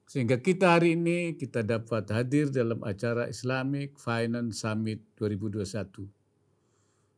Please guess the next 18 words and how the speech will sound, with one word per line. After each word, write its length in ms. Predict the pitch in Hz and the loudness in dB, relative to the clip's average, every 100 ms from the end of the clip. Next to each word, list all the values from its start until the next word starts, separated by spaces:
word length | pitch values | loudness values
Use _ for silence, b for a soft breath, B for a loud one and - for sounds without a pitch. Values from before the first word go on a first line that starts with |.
| - | -4
Terima 160 | 135 135 | 0 4
kasih 400 | 160 147 170 160 | 6 8 6 6
kepada 320 | 147 135 139 | 6 8 6
Infobank, 800 | 123 113 110 120 127 147 160 165 | 4 2 4 8 8 6 0 -6
Masyarakat 400 | 117 117 117 120 120 | -2 0 2 0 0
Ekonomi 400 | - 117 117 107 | 0 0 0 0
Syariah, 480 | 117 113 117 120 107 | 0 0 0 -2 0
mes, 560 | 104 135 160 139 - _ _ _ _ _ - | 2 4 2 -2 -10 _ _ _ _ _ -2
dan 240 | 131 120 | 0 2
Komite 400 | 131 143 127 139 | 2 2 0 0
Nasional 640 | 120 113 110 113 113 107 104 | 0 -2 -4 -4 -2 -2 -4
Keuangan 640 | 120 110 110 110 110 104 107 _ _ _ _ _ _ - | -6 -6 -4 -6 -8 -8 -12 _ _ _ _ _ _ -6
Ekonomi 480 | 113 127 117 113 113 | -2 0 0 0 0
dan 240 | 104 104 | 0 -2
Keuangan 400 | 104 107 104 95 | -2 -4 -2 -4
Syariah, 480 | 110 113 127 110 101 | -4 -2 -2 -2 -6
K 160 | 107 - | -6 -4
N 160 | 101 | -4